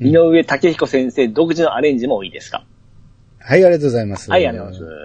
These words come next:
Speaker 2: す。
Speaker 1: はい。えー、こちらも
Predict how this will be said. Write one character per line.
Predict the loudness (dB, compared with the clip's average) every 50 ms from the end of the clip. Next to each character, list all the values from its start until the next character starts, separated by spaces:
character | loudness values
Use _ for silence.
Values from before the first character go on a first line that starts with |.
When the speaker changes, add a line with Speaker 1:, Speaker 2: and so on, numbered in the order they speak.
| -16 -16 -16 -18 -18 -20 _ _ _ _ _
Speaker 2:
す。 | -12
Speaker 1:
は | -12
い。 | -12 -12 _ _ _ _ _ _ _ _ _ _ _ _ _ _ _ _ _ 2
え | 4 6 6 6 6 4 4 4 2 2 2 0
ー、 | 0
こ | 0 2
ち | 4
ら | 4 4
も | 4 2 -2 -4